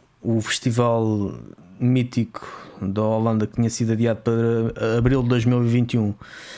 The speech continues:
vai fazer uma re-, uma versão reduzida.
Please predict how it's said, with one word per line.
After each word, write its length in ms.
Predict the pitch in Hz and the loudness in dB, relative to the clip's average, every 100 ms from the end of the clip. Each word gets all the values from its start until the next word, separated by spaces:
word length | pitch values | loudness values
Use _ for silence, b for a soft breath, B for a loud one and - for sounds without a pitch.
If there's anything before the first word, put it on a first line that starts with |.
| B B - | B B -6
vai 260 | 107 110 123 | -2 0 0
fazer 240 | 127 120 | 0 2
uma 200 | 123 120 | 2 2
re-, 240 | 120 - - | -2 -10 -6
uma 280 | 147 131 127 | 0 2 4
versão 920 | 120 127 120 - 139 131 123 120 113 113 | 2 2 0 0 0 2 2 2 0 -2
reduzida. 680 | 131 120 110 120 123 135 | -4 -4 0 2 2 0